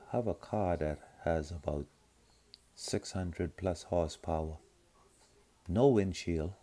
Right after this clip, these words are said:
no roof. I guess it's, it's just a decapitation machine.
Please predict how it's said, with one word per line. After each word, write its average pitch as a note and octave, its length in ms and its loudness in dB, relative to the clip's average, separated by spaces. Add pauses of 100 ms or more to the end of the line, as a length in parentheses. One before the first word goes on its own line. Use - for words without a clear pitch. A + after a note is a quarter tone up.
(160)
no G2 160 4
roof. F#2 560 0 (1300)
I - 180 -12
guess - 240 -4
it's, - 460 -8 (640)
it's - 140 -20
just - 260 -6
a G2 60 -2
decapitation G#2 1080 -2
machine. E2+ 460 -4